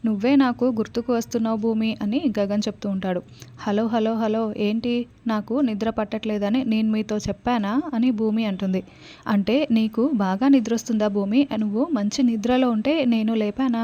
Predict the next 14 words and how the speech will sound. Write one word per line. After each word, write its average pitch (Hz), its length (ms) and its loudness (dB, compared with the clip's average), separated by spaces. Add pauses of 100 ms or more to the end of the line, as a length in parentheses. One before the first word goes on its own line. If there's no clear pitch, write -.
అని 233 180 0
గగన్ 202 300 0
అంటాడు. 185 340 -4 (460)
"అవును, 226 320 4 (120)
నేను 220 300 0 (120)
చాలా 208 420 -2
నిద్రపోతున్నాను, 220 840 -2 (120)
బాగా 208 400 -2
నిద్రపోయాను" 220 760 0 (420)
అని 226 240 2
భూమి 226 420 2
నవ్వుకుంటూ 214 520 0
చెప్తూ - 340 -6
ఉంటుంది. 196 340 -4